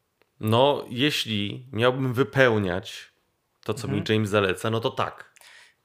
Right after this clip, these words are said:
Speaker 2: Dobrze, więc ja bym chciał, y, zaproponować państwu kogoś, kto jest parę poziomów dalej niż James i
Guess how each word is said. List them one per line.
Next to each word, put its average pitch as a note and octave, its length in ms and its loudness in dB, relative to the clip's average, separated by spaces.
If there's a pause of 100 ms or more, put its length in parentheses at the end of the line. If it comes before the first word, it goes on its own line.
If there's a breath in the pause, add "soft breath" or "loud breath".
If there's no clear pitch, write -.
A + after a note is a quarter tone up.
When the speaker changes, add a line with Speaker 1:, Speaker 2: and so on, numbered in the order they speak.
(160)
Speaker 2:
Dobrze, B2+ 340 0
więc D#3 280 -8
ja F3+ 120 0
bym G#3+ 120 -2
chciał, G3+ 280 2 (400)
y, D#3+ 40 -12
zaproponować E3+ 800 -2
państwu E3 760 -6 (380 soft breath)
kogoś, E3 340 -2
kto - 180 -4
jest D#3+ 460 0
parę F3+ 220 0
poziomów C#3+ 480 -2
dalej C3+ 360 2
niż B2+ 240 -12
James E3 520 -6 (500)
i E3 260 -10